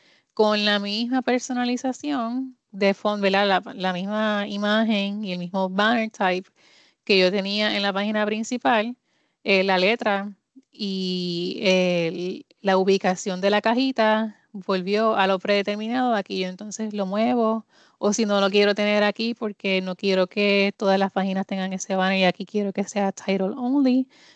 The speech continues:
lo puedo hacer así, ven, y el home permanece como yo lo tenía y el resumen no lo va a tener. Aquí usted puede elegir, ¿verdad? Que cada página tenga una parte de arriba diferente.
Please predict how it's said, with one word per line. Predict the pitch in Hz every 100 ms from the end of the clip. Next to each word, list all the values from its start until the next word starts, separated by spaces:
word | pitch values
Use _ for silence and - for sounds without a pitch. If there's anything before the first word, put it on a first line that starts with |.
| _
lo | - 190
puedo | 196 180
hacer | 180 208 196
así, | 202 240
ven, | 247 262 247
y |
el | 190 190
home | 185 180 202 _ _ _ -
permanece | 208 196 185 180 214
como | 214 214
yo | 220 214
lo | 220
tenía | 233 262 277 240
y |
el | 196
resumen | 185 190 190 180 208 196
no | 185
lo | 175
va | 170
a |
tener. | - - - - -
Aquí | 214 - 226
usted | 233 233
puede | 220 226 220
elegir, | 214 220 254 262
¿verdad? | 214 220
Que | 208
cada | 190 202 190
página | 196 220 214
tenga | 202 220 220 226 214 _ _ _ _ _
una | - 196 185
parte | 190 180 202
de | 202
arriba | 202 220 214
diferente. | 208 202 185 175 170 202